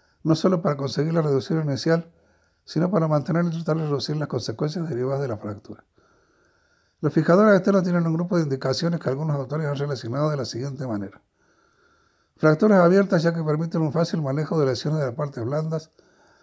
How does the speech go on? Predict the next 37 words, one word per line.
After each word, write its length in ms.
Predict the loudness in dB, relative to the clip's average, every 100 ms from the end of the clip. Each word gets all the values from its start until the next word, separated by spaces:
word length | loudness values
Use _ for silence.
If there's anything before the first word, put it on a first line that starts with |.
| _ -8
al 120 | -2
tiempo 240 | 0 2
que 80 | 0
disminuyen 460 | 0 0 0 0 0
el 80 |
riesgo 200 | 0 0
de 80 | -2
infección 420 | -2 -4 -4 -6
que 60 | -8
supone 360 | -10 -6 -6 -4
un 80 |
material 380 | -6 -6 -4 -4
implantado 500 | -6 -6 -8 -6 -8
en 60 | -6
el 100 | -6
hueso. 320 | -8 -8 -14 _ _ _ _ _ _ _ _ _ _ _
Fracturas 480 | 0 2 4 4
intra- 300 | 2 2 4
o 40 | 4
extraarticulares 640 | 2 0 0 -2 -2 -2
complejas, 720 | -4 -6 -2 -2 0 -4 -6 _ _ _ _ _
en 100 | -2
las 80 | -2
que 80 | -2
su 180 | -2 -2
patrón 360 | -2 0 2
inestable 400 | 2 0 -2 0
y 20 | 0
la 140 | 0
calidad 420 | 0 0 2 2
ósea 240 | 2 0 -2
no 160 | -2
permiten 460 | -4 -4 -4 -4 -6
otro 240 | -4 -6
tipo 240 | -6 -6 -6
de 60 |
tratamiento. 640 | -6 -8 -8 -8 -10 -14